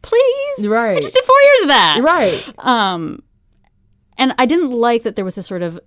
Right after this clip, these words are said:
Speaker 1: expectation, especially in sort of the intern culture in D C, which, you know, as sort of a, a labor advocate, I have a lot of problem with people working for free.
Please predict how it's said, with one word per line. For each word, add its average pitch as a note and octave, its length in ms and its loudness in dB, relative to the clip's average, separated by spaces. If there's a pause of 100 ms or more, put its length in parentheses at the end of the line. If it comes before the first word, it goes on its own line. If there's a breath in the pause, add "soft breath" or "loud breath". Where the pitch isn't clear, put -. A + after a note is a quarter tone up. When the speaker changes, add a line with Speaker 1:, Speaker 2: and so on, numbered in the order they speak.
(120)
Speaker 1:
expectation, F3+ 1000 -10 (100)
especially A3 240 -10
in - 20 -12
sort F3+ 100 -10
of D#3 40 -10
the D3+ 160 -16
intern F3+ 280 -12
culture D4+ 320 -10
in F4 120 -8
D E4+ 160 -12
C, F4+ 480 -14
which, - 340 -12 (380)
you G#3 80 -12
know, F3+ 80 -10
as D#3+ 160 -8
sort F#3+ 160 -14
of - 20 -12 (220)
a, D#3 60 -10
a - 20 -8
labor E3+ 480 -10
advocate, - 420 -12
I - 80 -12
have D#3 140 -12
a - 20 -12
lot D3+ 100 -12
of - 80 -20
problem E3+ 300 -6
with E3+ 80 -14
people D#3+ 220 -14
working E3 200 -10
for E3+ 120 -14
free. B3+ 260 -4